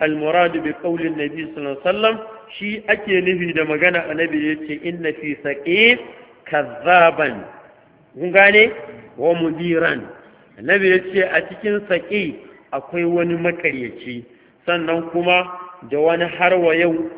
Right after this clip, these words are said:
wanda yake shi ma ɗin dai, wato, mutumi ne wanda zai zama mai ɓarna cikin al'umma. Sai suka fassara suka ce, "Wa anil mudir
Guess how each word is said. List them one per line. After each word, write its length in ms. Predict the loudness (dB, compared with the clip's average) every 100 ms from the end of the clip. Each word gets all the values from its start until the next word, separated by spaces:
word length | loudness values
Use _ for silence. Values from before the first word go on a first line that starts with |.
| -18 -12
wanda 320 | -4 -2 0
yake 300 | 0 0 0 -8
shi 160 | -8 -2
ma 220 | 4 4
ɗin 300 | 2 -4 -2
dai, 320 | 0 0 -2 -10 -18 -8
wato, 440 | 2 2 2 -4 -6
mutumi 520 | -6 -6 -4 -2 0
ne 140 | 2
wanda 360 | 2 2 0 -2
zai 200 | 0 0
zama 420 | 0 2 2 2 -2 -14 -20 -20 -20 -10
mai 260 | 2 2
ɓarna 440 | 4 2 4 6 4 2
cikin 240 | -2 0 0
al'umma. 840 | 0 2 2 4 2 2 -4 -8
Sai 120 | -4 -4
suka 220 | -4 -6 -2
fassara 480 | -2 0 0 2 0
suka 180 | -4 -12
ce, 60 | -4
"Wa 140 | -2 0
anil 280 | 0 0 -2
mudir 520 | -2 -2 2 4 2